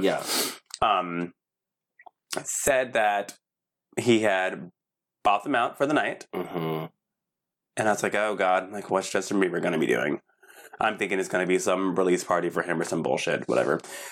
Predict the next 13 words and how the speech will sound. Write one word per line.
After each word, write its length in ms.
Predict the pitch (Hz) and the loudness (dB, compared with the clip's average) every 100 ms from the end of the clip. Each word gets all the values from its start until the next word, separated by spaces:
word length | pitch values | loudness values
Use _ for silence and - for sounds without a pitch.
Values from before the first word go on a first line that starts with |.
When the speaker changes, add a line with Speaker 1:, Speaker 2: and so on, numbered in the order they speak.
| - - | -6 0
Speaker 1:
They 140 | 220 | 0
just 180 | 226 - | 0 0
came 200 | 196 190 | 4 4
and 80 | 170 | 4
got 180 | 151 151 | 2 2
drunk 260 | 123 123 | 0 0
and 60 | 123 | 0
did 120 | 110 | 0
karaoke, 440 | - 104 101 170 | 2 4 4 4
I 60 | 196 | 4
guess. 440 | 220 254 247 - - - - | 4 4 2 -6 -10 -10 -2
Speaker 2:
That's 180 | 254 | -2
fun. 360 | - 82 - - | 0 -2 -2 -6